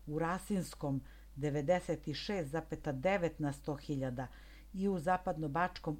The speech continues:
okrugu, osamdeset pet na sto hiljada. U sedam okruga su registrovane i više stope smrtnosti od prosečne,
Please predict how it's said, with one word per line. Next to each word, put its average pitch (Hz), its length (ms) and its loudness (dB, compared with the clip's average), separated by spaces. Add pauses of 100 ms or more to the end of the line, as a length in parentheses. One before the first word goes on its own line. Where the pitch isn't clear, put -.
okrugu, 175 480 -2
osamdeset 156 680 0 (140)
pet 165 240 2
na 135 100 -2
sto 135 240 -8
hiljada. 110 540 -8 (1000)
U 156 60 -6
sedam 180 380 6
okruga 185 440 4
su 175 160 -4
registrovane 175 760 2
i 156 140 -4
više 175 300 -4
stope 170 340 -2
smrtnosti 175 720 -2
od 143 80 -4
prosečne, 135 760 -4